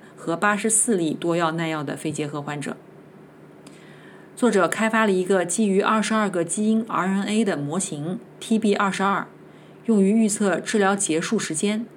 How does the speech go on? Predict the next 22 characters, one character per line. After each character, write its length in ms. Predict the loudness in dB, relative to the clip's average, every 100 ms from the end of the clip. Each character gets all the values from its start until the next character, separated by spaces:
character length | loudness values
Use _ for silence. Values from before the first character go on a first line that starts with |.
| -20 -20 -20 -20 -20 -8
可 160 | 0
以 180 | 4 4
准 260 | 2 -2 -4
确 280 | -2 0 2
地 160 | 2
预 120 | 0
测 260 | -2 -2 -2
药 220 | 0 2
物 140 | 2 0
敏 260 | 0 0
感 240 | 2 0 -2
型 240 | -6 -6
肺 160 | -2 -2
结 200 | -2 -2
核 180 | -2
患 220 | -4 -4 -4
者 120 | -4
的 120 | -4
临 120 | -6
床 220 | -6 -8
结 160 | -4 -2
局， 300 | -2 -4 -6